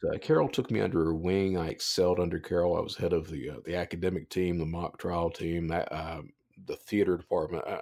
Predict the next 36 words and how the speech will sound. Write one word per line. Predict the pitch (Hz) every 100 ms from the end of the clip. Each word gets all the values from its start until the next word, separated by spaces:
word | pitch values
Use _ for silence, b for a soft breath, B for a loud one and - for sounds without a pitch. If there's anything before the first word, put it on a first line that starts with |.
| - -
all | 143
this | - -
other | - -
stuff. | - - - _ _ _ _ _ - -
I |
was | 185 120
great | 117 156 -
when | 82
I |
was | 71 -
with | -
her. | - -
Then, | 104 95 92
uh, | 78 76 B B B B B B B B B -
once | - 156
I | 131
graduated | 110 98 92 85
high | 90 120
school, | 117 - 85 85 90
I, | 85
I | - 90
went | 85 -
back | - -
to | -
my | -
old | - - -
ways. | - - - - B B B 107 -
What | - 107
happens | 110 127 113 85
is, | 87 95 95
is | 87 -
that | 87 85
I | 90
reconnect | 87 113 - 87 85 - -
with | 95 -
Carol | 147 135 78 95